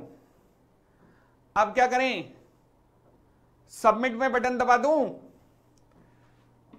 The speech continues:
सबमिट में दबा दूं? ये मैंने सबमिट कर दिया, ये रहा सबमिट का बटन, और ये देखो जी, आपका वोट सक्सेसफुली रिकॉर्ड हो चुका है।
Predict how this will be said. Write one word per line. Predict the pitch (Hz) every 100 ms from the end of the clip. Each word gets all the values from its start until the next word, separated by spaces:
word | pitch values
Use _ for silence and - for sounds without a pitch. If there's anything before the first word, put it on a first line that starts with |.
| -
सबमिट | - 226 220 254 233
में | 269
दबा | 247 247
दूं? | 240 302 247 - - - -
ये | 170 185 202 220
मैंने | 202 202 220
सबमिट | 220 - - 180 180 202
कर | - 185
दिया, | 160 180 190 202
ये | 196 175 185
रहा | 180 175
सबमिट | 185 - 180 151 185 185
का | 190
बटन, | 151 156 233 262 - - - -
और | 156 151
ये | 151 143
देखो | 135 127 135
जी, | 123
आपका | 135 160 - -
वोट | 202 165 170
सक्सेसफुली | - 147 - 156 - 160 151
रिकॉर्ड | 139 139 135
हो | 127 127
चुका | - -
है। | 76 - -